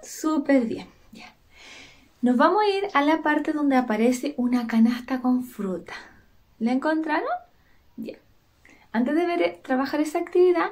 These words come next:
voy a contarles lo que vamos a trabajar. Vamos a trabajar y vamos a aprender la noción de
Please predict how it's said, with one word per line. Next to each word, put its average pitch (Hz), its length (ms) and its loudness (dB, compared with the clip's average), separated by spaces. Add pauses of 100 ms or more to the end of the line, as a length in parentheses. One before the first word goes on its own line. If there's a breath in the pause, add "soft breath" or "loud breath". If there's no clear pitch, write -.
(440 loud breath)
voy 233 340 0
a 330 80 0
contarles 311 400 -2
lo 311 100 -4
que 302 120 -4
vamos 320 240 -4
a 359 60 -4
trabajar. 403 360 0 (260)
Vamos 285 320 2
a 330 60 0
trabajar 254 640 0
y 240 80 0
vamos 226 340 2
a 285 40 -2
aprender 302 440 0 (420 loud breath)
la 262 140 2
noción 277 800 2
de 226 380 2